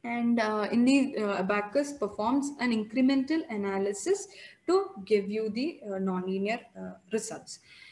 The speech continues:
So this, as I told, N L G O M is the option in, uh, Abaqus, which can be used here. This is the step manager. So you can see that, right?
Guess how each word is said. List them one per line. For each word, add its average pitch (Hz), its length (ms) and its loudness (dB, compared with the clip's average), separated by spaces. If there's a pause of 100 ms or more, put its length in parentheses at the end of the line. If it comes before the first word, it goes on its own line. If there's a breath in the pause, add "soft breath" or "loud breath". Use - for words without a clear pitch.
(140 loud breath)
So 311 200 4
this, 311 340 0
as 247 240 -2
I 262 80 6
told, 311 400 2
N 220 160 0
L 240 120 2
G 226 180 -2
O 302 120 4
M 277 60 0
is 254 100 4
the 254 120 4
option 269 500 2
in, 240 340 2
uh, 190 320 0
Abaqus, 185 500 0
which 214 300 0
can 214 220 2
be 240 80 0
used 214 680 -2 (240)
here. - 260 -4 (200)
This 214 320 -2
is 226 300 0
the 247 100 2
step 220 300 -2
manager. 190 440 0
So 269 140 -2
you 220 100 0
can 220 220 -2
see 262 220 2
that, 175 300 -2
right? 349 240 0